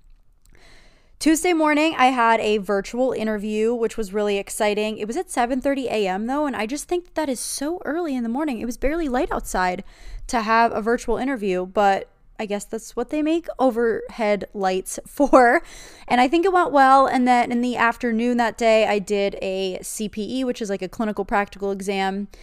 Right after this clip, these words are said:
And that went well as well. And then Wednesday was a mental health day. So how that works is we get two mental health days per semester for school. And basically you can take them off, no questions asked, and just, like,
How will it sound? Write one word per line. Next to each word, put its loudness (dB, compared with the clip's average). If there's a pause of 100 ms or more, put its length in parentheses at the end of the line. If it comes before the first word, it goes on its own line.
(220)
And 2
that 4
went 2
well 6
as 2
well. 4
And 0
then -2
Wednesday 2 (1120)
was 4
a 4
mental 2
health -4
day. -6
So 2 (120)
how 4
that 4
works 2
is 0
we -4
get 0
two -2
mental -2
health -4
days 0
per -4
semester -2
for -4
school. 0
And 4
basically 2
you -4
can -2
take -4
them -2
off, 2
no 0
questions -4
asked, 0
and -8
just, -10
like, -6